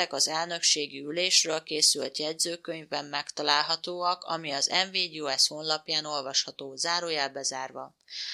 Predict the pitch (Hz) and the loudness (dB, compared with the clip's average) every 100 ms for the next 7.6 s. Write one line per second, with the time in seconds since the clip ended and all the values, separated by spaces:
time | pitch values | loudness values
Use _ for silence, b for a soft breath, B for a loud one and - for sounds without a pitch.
0 | B - 143 233 226 - 170 165 160 165 | B -8 -2 6 6 8 4 2 0 -2
1 | 165 160 151 151 143 - 156 180 185 - | -2 0 -2 -2 -6 -4 -2 -2 -4 0
2 | 185 - 240 262 214 170 180 190 202 190 | 4 8 8 8 6 2 6 6 6 4
3 | 190 190 190 190 190 196 202 - 190 190 | 0 -4 0 0 -2 -2 -2 -2 -4 2
4 | - 226 190 175 156 - 165 165 180 180 | 2 4 4 4 4 2 0 -2 -8 -2
5 | 180 185 185 196 190 160 147 - 165 165 | 2 2 4 4 4 4 2 4 4 4
6 | 170 165 165 165 160 160 156 156 151 - | 2 0 -2 -4 -6 -2 -2 0 0 0
7 | 143 143 139 135 135 135 | -2 -2 -4 -6 -12 -14